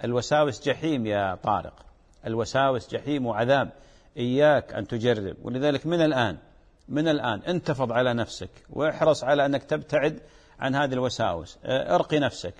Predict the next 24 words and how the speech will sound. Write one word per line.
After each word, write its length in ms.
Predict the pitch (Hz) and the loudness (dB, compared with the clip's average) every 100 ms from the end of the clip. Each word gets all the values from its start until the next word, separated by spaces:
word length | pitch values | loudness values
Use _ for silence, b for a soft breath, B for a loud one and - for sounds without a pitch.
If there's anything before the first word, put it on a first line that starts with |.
| - | -6
آه، 120 | 147 | -6
ممكن 400 | 160 196 190 196 | -4 -4 -2 -2
تعرض 360 | 196 180 185 185 | -2 0 0 -2
نفسك 300 | - 175 156 | -4 -4 -2
على، 320 | 165 170 - B B B B 135 | 2 2 0 B B B B -2
آه، 300 | 135 135 143 | 0 0 0
يعني، 360 | 156 127 135 | 0 0 0
عيادة 400 | 131 160 151 135 | 0 2 2 0
نفسية، 440 | 135 - - 131 139 | -4 -6 -4 -4 -4
ما، 240 | 165 180 | -6 -6
ما 180 | 185 185 | -4 -6
في 160 | 170 | -2
مانع. 280 | 151 135 110 | 0 0 -2
طبيب، 480 | 98 131 131 135 120 | -2 -2 0 -2 -2
آه، 400 | 120 53 57 - | -4 -6 -10 -10
يعني، 340 | - 107 117 | -8 -4 -2
من 160 | 113 117 | -2 -2
أهل 180 | 107 113 | -2 -2
الخير 460 | 107 120 120 117 | -2 0 2 2
والصلاح 680 | 110 - - 113 117 117 107 - b b b - | 0 -4 -2 2 2 2 -2 -8 b b b -12
وعنده 400 | 107 131 123 110 | -4 -2 0 -2
فهم 460 | 92 156 120 123 | -2 -4 -2 -2
لهذه 320 | 117 120 113 | -2 -2 0
القضايا، 680 | 117 - 117 127 120 113 113 | -2 -2 2 2 2 0 -4